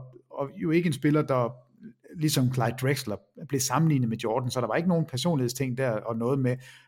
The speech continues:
"Ej, og vi er den samme position, og han er bedre end mig, og nu bliver jeg ked af det, og sur og dårlig." Øh, Houston ville have været rigtig, rigtig gode alligevel. Øh, så dem, dem,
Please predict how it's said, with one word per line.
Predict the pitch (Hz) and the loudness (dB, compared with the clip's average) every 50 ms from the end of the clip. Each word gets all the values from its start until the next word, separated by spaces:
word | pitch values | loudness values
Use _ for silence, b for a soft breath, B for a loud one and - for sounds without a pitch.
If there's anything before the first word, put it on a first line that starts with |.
| B B | B B
"Ej, | - 127 131 131 127 | -2 0 0 0 -2
og | 127 120 | -4 -4
vi | 123 | 0
er | 127 | 0
den | 127 | 0
samme | 127 123 113 139 131 | 0 2 0 -2 0
position, | - 127 117 - - 139 135 127 113 | 0 -2 -4 -2 -2 0 0 0 0
og | 107 | 0
han | 113 123 139 | -2 -2 -2
er | |
bedre | 123 120 113 123 139 | -2 0 0 0 0
end | 131 120 | 0 0
mig, | 110 110 120 | -2 -2 -2
og | 120 120 | 0 0
nu | 143 175 | 0 0
bliver | 165 151 113 | 0 0 -2
jeg | 110 127 120 | -2 -2 -2
ked | - - 123 117 | 0 0 0 0
af | 110 107 107 | 0 -2 -4
det, | 110 | -4
og | 101 98 | -6 -8
sur | - - 131 113 104 | -6 -6 -6 -4 -4
og | 101 104 | -6 -6
dårlig." | 104 98 101 107 113 110 101 b b b b b b b _ _ - 120 | -6 -6 -4 -4 -4 -6 -8 b b b b b b b _ _ -10 -8
Øh, | 113 113 110 110 - - - - _ _ - | -8 -6 -8 -10 -12 -14 -20 -20 _ _ 0
Houston | - 220 226 208 208 175 147 - - 156 143 156 151 151 | 0 2 2 2 0 0 0 -2 -2 -2 -2 -2 0 2
ville | 156 156 151 | 2 4 4
have | 143 | 4
været | 135 135 131 127 123 | 2 0 0 0 0
rigtig, | 123 127 131 127 107 | -2 -2 -2 -6 -4
rigtig | 104 113 - - 113 | -4 -6 -6 -8 -6
gode | - 113 107 110 - 139 | -4 -4 -4 -4 -2 -2
alligevel. | 127 120 113 120 127 135 131 131 - - - - - b b b b b b b b b _ - 113 | -2 -2 0 0 0 0 0 -2 -6 -8 -10 -16 -20 b b b b b b b b b _ -10 -8
Øh, | 104 | -6
så | - 127 | -6 -2
dem, | 123 170 175 180 175 170 - _ | 0 2 2 2 0 -2 -4 _
dem, | 190 190 190 185 185 165 | -2 0 0 0 0 -2